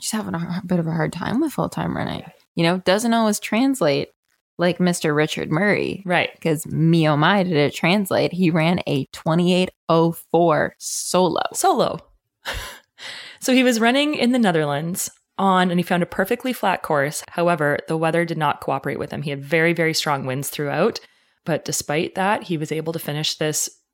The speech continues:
Speaker 2: run, this time trial, in just over twenty-eight minutes. And, uh, he says that he thinks there's more in the tank.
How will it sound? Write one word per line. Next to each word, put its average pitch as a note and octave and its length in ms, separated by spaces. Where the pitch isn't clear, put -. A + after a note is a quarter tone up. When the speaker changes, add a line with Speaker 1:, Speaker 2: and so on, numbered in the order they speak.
Speaker 2:
run, E3 380
this F3 160
time E3+ 320
trial, G3 320
in D3 160
just D#3 200
over F3 160
twenty-eight E3 380
minutes. G3+ 460
And, D3+ 360
uh, C#3 240
he E3 140
says D#3 220
that D#3+ 100
he D#3+ 60
thinks D#3 240
there's D#3+ 140
more D3+ 140
in D#3 60
the D3+ 80
tank. - 380